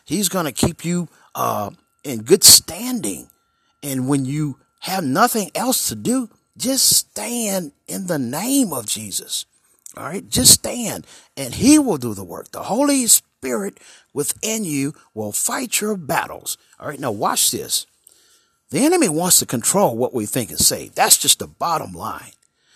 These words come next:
because he understands that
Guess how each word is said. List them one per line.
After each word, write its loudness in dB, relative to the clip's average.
because 0
he 0
understands 0
that -8